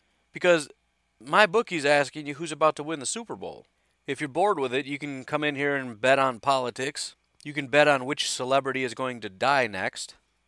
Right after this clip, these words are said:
You can bet on which organization is gonna be the first to send humans to Mars.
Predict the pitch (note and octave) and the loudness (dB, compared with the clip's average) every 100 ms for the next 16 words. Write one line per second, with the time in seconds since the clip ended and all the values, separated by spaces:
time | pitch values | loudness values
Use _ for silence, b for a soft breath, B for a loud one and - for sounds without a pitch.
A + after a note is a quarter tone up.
0 | _ G3+ A3+ G#3 G#3+ G#3+ G3 G3 G3 G3 | _ -12 -6 4 6 6 4 0 2 0
1 | F#3 F3+ F3 F3+ F3+ E3+ C#3+ D#3 C#3+ C3 | 0 -2 0 0 0 -4 -4 -4 -6 -4
2 | C3 - D3+ - B2+ D3+ C3+ B2 C3 B2+ | -6 -4 -6 -6 -6 -4 -4 -6 -10 -10
3 | - A2+ A2 A#2+ F2+ A#2 D3 - | -10 -8 -2 0 0 -2 -6 -10